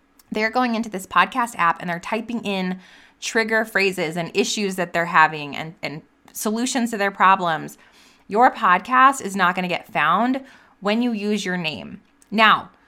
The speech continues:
when you guys pass five hundred thousand to a million downloads and you wanna rebrand to your name,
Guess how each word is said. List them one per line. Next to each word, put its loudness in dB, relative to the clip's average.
when 0
you 0
guys 0
pass 2
five 2
hundred -4
thousand 2
to -6
a -6
million -6
downloads 0
and -4
you -4
wanna 0
rebrand -4
to -12
your -4
name, -6